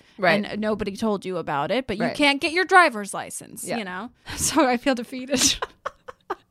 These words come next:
Speaker 2: feel literally defeated. But, but it is, it is concerning to me that this idea that cases can get all the way up to the Supreme Court only for them to say, "There's no claim here."
Speaker 1: There's no claim here.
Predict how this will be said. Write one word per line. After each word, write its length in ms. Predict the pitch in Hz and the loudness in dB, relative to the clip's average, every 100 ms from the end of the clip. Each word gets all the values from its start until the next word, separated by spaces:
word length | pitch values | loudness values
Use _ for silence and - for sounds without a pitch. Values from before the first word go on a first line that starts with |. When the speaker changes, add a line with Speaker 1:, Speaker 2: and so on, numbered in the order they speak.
| - - | -20 -20
Speaker 2:
feel 240 | - 247 | -8 -6
literally 480 | 247 240 214 202 - | -2 -2 -2 -4 -8
defeated. 400 | 226 208 214 247 _ - - | -12 -12 -12 -14 _ -20 -12
But, 360 | 196 247 247 220 | -2 0 0 2
but 180 | 285 | 4
it 100 | 285 | 4
is, 240 | 320 339 - | 2 -2 -2
it 140 | 277 | 0
is 340 | 302 320 - - _ - | 2 2 0 -4 _ -4
concerning 520 | 247 233 214 196 196 | -2 0 -2 -4 -8
to 140 | - | -8
me 180 | 196 190 | -6 -6
that 580 | 180 170 165 165 - - _ _ _ _ _ | -4 -2 0 -2 -6 -12 _ _ _ _ _
this 240 | 220 202 208 | 0 2 2
idea 400 | 202 190 208 202 | 2 2 2 4
that 280 | 190 - | 2 0
cases 440 | - 254 226 - - | -4 0 0 -2 -2
can 160 | 220 | -2
get 240 | 196 208 - | 0 0 4
all 220 | 220 247 | 8 10
the 100 | 254 240 | 10 8
way 180 | 220 | 6
up 80 | 202 | 4
to 100 | - | 0
the 100 | 208 | -6
Supreme 380 | - 214 220 208 | -6 -2 0 0
Court 300 | - 220 - | 0 -2 0
only 240 | 226 226 208 | 0 0 -2
for 160 | 202 | -2
them 180 | 190 190 | -2 -2
to 100 | - | -4
say, 500 | 202 190 175 170 175 - _ _ _ _ _ _ _ _ _ | -2 2 2 2 -2 -8 _ _ _ _ _ _ _ _ _
"There's 220 | 208 190 | -2 0
no 140 | 180 95 | -2 -8
claim 280 | - 65 214 | -8 -8 -6
here." 100 | - | -2
Speaker 1:
There's 180 | 165 | -2
no 140 | 147 - | -2 -8
claim 220 | - - | -10 -10
here. 160 | - | -12